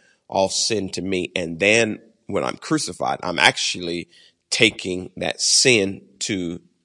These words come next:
the grave. And so verse thirty-three said, "He said this to indicate how he was going to die." So from the top, when he began to talk about, "Unless a seed dies," to the end where he talks about,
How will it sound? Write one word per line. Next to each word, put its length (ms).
the 140
grave. 640
And 220
so 560
verse 360
thirty-three 460
said, 440
"He 160
said 400
this 160
to 120
indicate 460
how 240
he 120
was 140
going 300
to 80
die." 340
So 220
from 380
the 100
top, 380
when 100
he 60
began 260
to 60
talk 260
about, 400
"Unless 600
a 100
seed 420
dies," 580
to 120
the 160
end 300
where 80
he 80
talks 280
about, 320